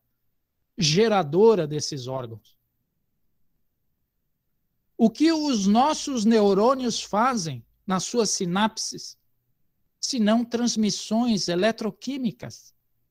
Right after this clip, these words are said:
Se somos, então, esses geradores de energia eletromagnética, está aí o que no Antigo Testamento e que depois Jesus nos fala.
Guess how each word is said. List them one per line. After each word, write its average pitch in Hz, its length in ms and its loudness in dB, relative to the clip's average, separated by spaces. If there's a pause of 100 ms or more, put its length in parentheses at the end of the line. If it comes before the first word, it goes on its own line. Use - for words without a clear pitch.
(920)
Se - 180 -2
somos, 320 400 -2
então, 262 440 -2
esses 196 320 0
geradores 180 1040 -2 (220)
de 165 140 -2
energia 151 880 0
eletromagnética, 147 1300 -4 (1120)
está 302 400 4
aí 240 280 6
o 277 140 2
que 302 180 -2
no 294 180 -2
Antigo 247 560 2
Testamento 185 880 0
e 185 140 0
que 202 140 -4
depois 190 460 -2
Jesus 190 560 -2
nos 175 220 -4
fala. 135 460 -4